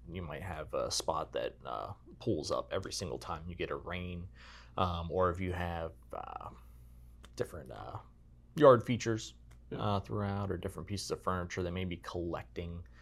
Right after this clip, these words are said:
Speaker 1: uh, water. Make sure you are, uh, getting rid of that as soon as you can.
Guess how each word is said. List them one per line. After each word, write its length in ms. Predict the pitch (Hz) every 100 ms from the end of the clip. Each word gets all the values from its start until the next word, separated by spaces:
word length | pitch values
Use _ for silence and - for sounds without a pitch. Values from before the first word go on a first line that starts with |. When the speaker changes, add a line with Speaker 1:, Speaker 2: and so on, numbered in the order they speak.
| - -
Speaker 1:
uh, 200 | - 82 78
water. 400 | 80 78 82 87 -
Make 120 | 165
sure 160 | 101
you 180 | 67 64
are, 220 | 58 - - -
uh, 260 | - - - - -
getting 200 | - -
rid 140 | 53
of 60 | -
that 200 | - - -
as 100 | 113
soon 160 | 107
as 100 | 76
you 80 | -
can. 260 | - -